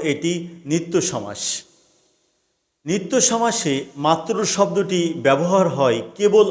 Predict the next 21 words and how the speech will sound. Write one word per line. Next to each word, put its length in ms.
অর্থে। 400
দর্শন 460
মাত্র, 360
কেবল 320
দর্শন, 420
জল 360
মাত্র, 340
কেবল 360
জল। 340
এরপর 380
সমস্ত 540
পদের 360
শেষে 400
বহুবচন 580
হিসেবে 480
আমরা 300
যদি 340
রা 300
শব্দটি 540
পেয়ে 320
যাই, 260